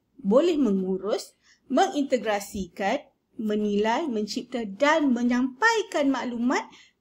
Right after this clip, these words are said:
kepada ibu bapa, guru-guru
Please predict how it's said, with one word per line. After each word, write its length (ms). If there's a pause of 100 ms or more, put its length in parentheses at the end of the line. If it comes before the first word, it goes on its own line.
kepada 800 (1200)
ibu 240
bapa, 480 (240)
guru-guru 800